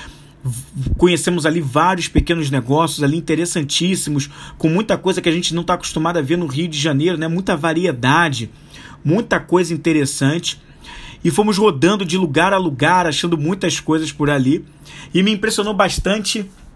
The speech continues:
Eu já tinha ido a São Paulo muitas vezes, mas, é, poucas vezes eu fui pra São Paulo e fiquei por mais tempo, né?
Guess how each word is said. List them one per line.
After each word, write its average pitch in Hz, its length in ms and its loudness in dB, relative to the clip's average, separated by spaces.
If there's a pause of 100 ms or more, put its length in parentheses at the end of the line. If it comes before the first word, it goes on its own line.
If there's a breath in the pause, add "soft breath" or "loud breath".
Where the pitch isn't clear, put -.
(500)
Eu 170 100 4
já 170 160 4
tinha 175 240 -2
ido 165 300 0
a - 40 -10
São 143 200 0
Paulo 156 200 0
muitas 151 460 -2
vezes, 170 300 -2
mas, 180 260 0 (460 loud breath)
é, 160 280 4
poucas 208 520 0
vezes 185 180 -2
eu 185 60 0
fui - 160 -6
pra 190 100 -2
São 180 180 -2
Paulo 190 220 -4
e - 20 -2
fiquei 190 300 -4
por 196 460 -2
mais 180 440 -2
tempo, 165 460 -2
né? 156 220 0